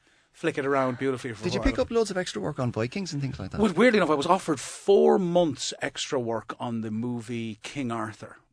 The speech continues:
Speaker 1: But I couldn't, I couldn't t-, avail of it. I couldn't just, 'cause I was yummy
Speaker 2: That was a
Speaker 1: daddy at
Speaker 2: lucky
Speaker 1: the time
Speaker 2: escape.
Speaker 1: as well.
Speaker 2: Have you seen the movie?
Speaker 1: No, but I did hear it was a box office flop. I only read that recently. So maybe it would have been better if I'd been in it with my great big thick locks.
Speaker 2: Right, listen, uh, we, the one thing we will not discuss, uh, today is the B word.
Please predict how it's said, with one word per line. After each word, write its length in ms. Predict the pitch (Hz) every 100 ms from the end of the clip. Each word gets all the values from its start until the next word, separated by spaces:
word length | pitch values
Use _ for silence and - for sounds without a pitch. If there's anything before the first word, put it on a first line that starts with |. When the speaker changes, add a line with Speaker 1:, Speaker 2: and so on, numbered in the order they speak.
| -
Speaker 1:
But 140 | 113
I 80 | 113
couldn't, 500 | - 135 107 - - -
I 60 |
couldn't 340 | 113 95 - -
t-, 100 | -
avail 280 | 92 113 107
of 80 | 87
it. 60 |
I 60 | 85
couldn't 220 | - 95
just, 260 | 101 - -
'cause 100 | 101
I 60 |
was 280 | 92 - - 110
yummy 200 | 110 110
Speaker 2:
That 80 |
was 100 | 110
a 20 | 110
Speaker 1:
daddy 60 |
at 20 | 95
Speaker 2:
lucky 140 | -
Speaker 1:
the 40 | 85
time 60 |
Speaker 2:
escape. 140 | - 98
Speaker 1:
as 60 | 98
well. 40 |
Speaker 2:
Have 60 | 87
you 60 |
seen 180 | 85 95
the 60 | 120
movie? 280 | 143 127 87
Speaker 1:
No, 260 | 131 151 143
but 120 | 135
I 80 | 131
did 160 | 156
hear 100 | 135
it 40 | 139
was 100 | 117
a 60 | -
box 220 | 139 -
office 260 | 147 233 214
flop. 260 | 208 196
I 100 | 202
only 120 | 208
read 200 | 196 196
that 140 | 190 190
recently. 400 | 190 226 208 165 196 262 277 -
So 140 | - 220
maybe 240 | 254 262
it 20 |
would 100 | 240
have 60 | 208
been 80 | 190
better 220 | 175 160
if 80 | 135
I'd 160 | 143
been 100 | 135
in 100 | 131
it 140 | 127 127
with 140 | 135
my 140 | 135 120
great 260 | 135 120
big 120 | 131
thick 220 | - 120 120
locks. 320 | 104 - - - -
Speaker 2:
Right, 240 | 202 180 -
listen, 320 | 208 226 214 147
uh, 160 | 175 165
we, 120 | 170
the 180 | 131 220
one 120 | 226
thing 120 | 294
we 100 | 240
will 100 | 180 147
not 180 | 151 151
discuss, 500 | 127 - 73 - -
uh, 120 | 87
today 300 | 78 - 92
is 120 | 85 87
the 80 |
B 140 | 85 95
word. 260 | 73 53